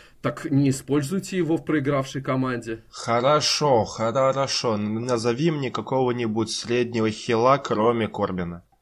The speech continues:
Speaker 1: Ну, ладно, в другом, э, м-, матче командном был Андраде, ладно, он занят.
Speaker 2: дабл ю дабл ю и особо тоже не заморачивались и в-, решили его просто выпихнуть в это месиво.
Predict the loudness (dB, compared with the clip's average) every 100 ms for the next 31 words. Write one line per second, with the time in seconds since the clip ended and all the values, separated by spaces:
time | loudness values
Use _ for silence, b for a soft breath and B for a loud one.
0 | -14 -6 -2 2 2 2 2 0 0 0
1 | 2 0 0 -4 -2 0 4 6 4 2
2 | -14 -12 -4 -2 0 2 0 2 2 2
3 | -4 -4 -2 -2 -2 -4 -2 0 0 0
4 | 0 -2 -6 -6 -4 0 2 2 2 0
5 | 0 0 -2 -2 -2 0 -2 -4 -6 -2
6 | 2 4 4 4 4 2 4 4 4 4
7 | 0 2 2 2 0 2 0 0 0 0
8 | 0 2 4 6 6 4 2 2 2 2
9 | 0 -2 -4 -4 -2 2 4 4 2 0
10 | 0 0 0 2 0 0 0 2 2 2
11 | -6 -2 -2 0 0 0 0 0 2 2
12 | 0 -2 0 -2 -2 -6 -10 -16